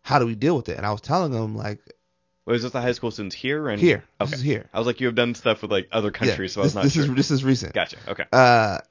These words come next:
Speaker 1: and they're asking, and I said, "When these things are happening in the news, and you're thinking about you, your friends and your
Speaker 2: Mm-hmm.
Speaker 1: friends' kids and your, your nieces and your nephews, and you go to work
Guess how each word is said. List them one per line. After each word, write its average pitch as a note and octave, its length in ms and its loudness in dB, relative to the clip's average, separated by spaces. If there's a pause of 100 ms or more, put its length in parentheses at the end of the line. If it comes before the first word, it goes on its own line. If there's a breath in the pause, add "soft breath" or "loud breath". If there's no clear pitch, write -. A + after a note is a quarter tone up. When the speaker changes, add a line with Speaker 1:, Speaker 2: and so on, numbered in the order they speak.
Speaker 1:
and B2 220 2
they're A#2+ 140 6
asking, B2 640 0
and A#2+ 120 2
I B2 40 0
said, C3 300 -2
"When B2 200 -2
these D#3 120 -4
things D3+ 180 -2
are G#2 60 -4
happening B2 500 -2 (200)
in A2 200 -4
the G#2 80 -6
news, A#2 520 -2 (400 soft breath)
and A#2 100 -4
you're A2 80 -2
thinking A#2 340 -6
about G2+ 400 -8 (160)
you, A#2 400 -6
your A2 140 -10
friends B2+ 640 -4
and A2 200 -10
your A#2+ 100 -8
Speaker 2:
Mm-hmm. E3+ 60 -10
Speaker 1:
friends' C3+ 240 -4
kids G#2 320 -6
and G2+ 80 -10
your, G2+ 200 -10
your - 120 -12
nieces B2 360 -6
and G#2 100 -8
your G#2 60 -8
nephews, A2 460 -6 (400 loud breath)
and A#2 100 -4
you B2 60 0
go A#2 100 2
to A2 60 2
work C3 380 2